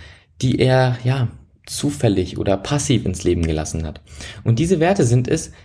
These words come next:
die entscheiden, wie stressig oder wie, ich sag mal, friedlich dein Leben verläuft. Diese Werte können freundschaftlicher Natur sein, zwischenmenschlicher Natur sein. Diese Werte können sich aber auch zum Beispiel auf Arbeit beziehen.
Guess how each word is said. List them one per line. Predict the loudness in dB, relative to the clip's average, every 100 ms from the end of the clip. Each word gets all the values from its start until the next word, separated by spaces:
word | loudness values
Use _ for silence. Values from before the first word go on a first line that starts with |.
| -16
die | -8 -2 -2 0
entscheiden, | 0 0 0 0 0 0 0 -2
wie | 0 0 0
stressig | -2 -2 -2 -2 0 0 0
oder | 0 0
wie, | 0 0 -2 -8 -18 -10
ich | -6 -2
sag | 0 2
mal, | 2
friedlich | 0 0 -2 0 -2 0
dein | 2 2
Leben | 4 2
verläuft. | 0 -4 -6 -10 -20 -20 -20 _ -20 -4
Diese | 0 2 4
Werte | 2 2 -2 -2 -10 -16
können | -4 -2 -2 -6 -10 _ _ -16
freundschaftlicher | -4 0 0 0 -2 -2 0
Natur | 0 -2 -2 -2 0
sein, | 2 0 -2
zwischenmenschlicher | 0 2 2 2 0 -2 -2
Natur | -2 0 0
sein. | 0 0
Diese | 0 2
Werte | 0 0
können | -2 -2
sich | -2
aber | -2 -2
auch |
zum | 0 -2
Beispiel | -2 0
auf | -2 0
Arbeit | 0 2 2
beziehen. | -2 -4 -6 -6